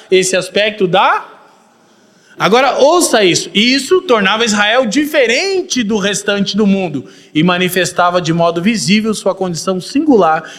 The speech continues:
de povo da aliança de Deus. A questão aqui vai muito além do preconceito racial.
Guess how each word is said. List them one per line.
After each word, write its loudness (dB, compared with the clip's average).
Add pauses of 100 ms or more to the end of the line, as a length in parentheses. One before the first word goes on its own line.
de 0
povo 0
da -2
aliança -2 (380)
de 0
Deus. -2 (460)
A 0
questão 2
aqui 2
vai 4
muito 4
além 4
do 2
preconceito 2
racial. -2